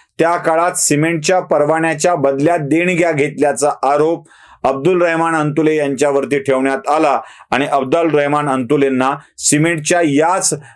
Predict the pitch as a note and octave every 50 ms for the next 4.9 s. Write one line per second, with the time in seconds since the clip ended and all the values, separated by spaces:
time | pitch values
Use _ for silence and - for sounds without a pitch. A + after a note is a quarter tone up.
0 | _ - - - - - C#3+ D3 D#3 E3+ F3+ E3 D3 - F3+ F3 E3+ D3 C#3+ D3+
1 | D3+ D3+ D3 C#3 C#3+ C#3 C3+ C3+ C3+ B2 C3+ C#3+ C3+ C3+ C3+ D3 D3 C3+ A#2+ A2+
2 | C3+ D#3 E3 E3+ D#3+ D3 D3 C3+ B2 - - - _ - A#2 A#2+ D3 E3+ F3+ E3+
3 | C#3 C#3+ C#3 C3+ D3 C#3+ C#3+ C#3 C3+ C3+ B2+ B2 D3+ D3+ C3+ B2+ B2+ B2 B2 C#3+
4 | D3+ D3+ D#3 D#3+ D#3+ D3+ C3 C3+ B2 A2 A2 G#2 F#2+ F2+ E2+ D#2 D2+ C#2+